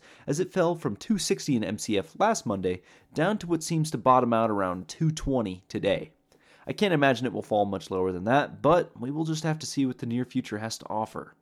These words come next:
After all, I have been wildly wrong before. Next, of course, is the rig count. Surprisingly, we have some good news here.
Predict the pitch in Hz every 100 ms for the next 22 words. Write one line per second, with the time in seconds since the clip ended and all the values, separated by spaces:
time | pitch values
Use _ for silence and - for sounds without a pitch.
0 | _ - 113 123 120 123 - - 120 -
1 | 151 156 139 120 123 117 - - - 104
2 | 117 101 87 90 90 90 90 87 85 107
3 | 101 80 80 _ _ _ _ _ _ _
4 | _ - 139 147 147 - 131 120 - 110
5 | 107 - - 110 95 113 113 95 80 -
6 | _ _ _ - 147 190 190 190 190 175
7 | _ _ _ - 113 147 180 233 196 175
8 | 220 254 - 65 -